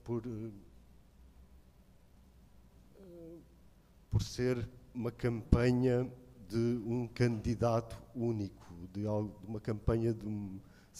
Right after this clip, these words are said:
de um candidato que não tem oposição,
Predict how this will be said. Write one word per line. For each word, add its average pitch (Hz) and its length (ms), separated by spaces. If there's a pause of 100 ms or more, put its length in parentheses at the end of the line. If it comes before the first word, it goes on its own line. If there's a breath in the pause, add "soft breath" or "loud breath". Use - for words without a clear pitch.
(220)
de 110 80
um 101 200
candidato 117 560
que - 100
não 120 200
tem 120 260
oposição, 104 920